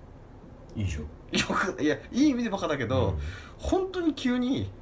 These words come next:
Speaker 1: うん。
Speaker 2: なんか変なスイッチが入って、うん。自分から身を滅ぼしに行く。
Speaker 1: うん、うん、うん。
Speaker 2: やめて、それマジで。
Speaker 1: オッケー。
Speaker 2: うん。これマジ説教ね。
Speaker 1: オッケー。
Speaker 2: うん。
Speaker 1: じゃあ、富徳はというと、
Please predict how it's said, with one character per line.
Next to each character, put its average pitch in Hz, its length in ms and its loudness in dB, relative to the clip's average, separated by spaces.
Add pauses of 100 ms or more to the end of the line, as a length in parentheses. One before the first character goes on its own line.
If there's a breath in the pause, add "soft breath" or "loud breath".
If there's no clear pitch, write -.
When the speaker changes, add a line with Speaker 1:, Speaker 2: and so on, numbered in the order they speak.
(560)
Speaker 1:
う - 40 -8
ん。 - 20 -4
Speaker 2:
な 208 80 4
ん 240 60 4
か - 100 -8
変 233 180 4
な 226 100 4
ス - 120 -4
イ 156 60 0
ッ 143 40 -4
チ - 140 -4
が 104 80 0
入 120 120 2
っ - 20 -4
て、 117 500 0 (1300 loud breath)
う 135 100 -2
ん。 117 340 2 (440)
自 175 140 -2
分 262 220 4
か 247 100 2
ら 214 80 2
身 196 140 2
を 190 60 0
滅 190 200 2
ぼ 180 80 0
し 180 100 -2
に 104 120 0
行 - 40 -6
く。 95 160 -4 (200)
Speaker 1:
う - 20 -8
ん、 - 20 0
う 117 40 0
ん、 - 20 2
う - 20 2
ん。 80 60 -2 (380)
Speaker 2:
や 185 100 2
め 233 80 4
て、 220 140 -2
そ - 100 -2
れ 90 60 0
マ 110 120 2
ジ 95 120 -4
で。 - 120 -6
Speaker 1:
オ 101 100 0
ッ - 100 0
ケ - 260 -8
ー。 - 20 -6
Speaker 2:
う 123 60 -4
ん。 104 180 -2 (220)
こ 247 80 2
れ 226 60 2
マ 190 160 0
ジ 214 60 -6
説 - 180 0
教 - 160 -2
ね。 95 240 -6
Speaker 1:
オ 104 80 0
ッ 98 60 -2
ケ - 220 -10
ー。 - 80 -6
Speaker 2:
う 131 40 0
ん。 101 100 2 (420)
Speaker 1:
じ 151 120 4
ゃ 170 40 10
あ、 - 40 8
富 202 260 0
徳 226 220 -2
は 220 100 4
と 170 80 0
い 110 120 6
う 95 40 2
と、 - 240 2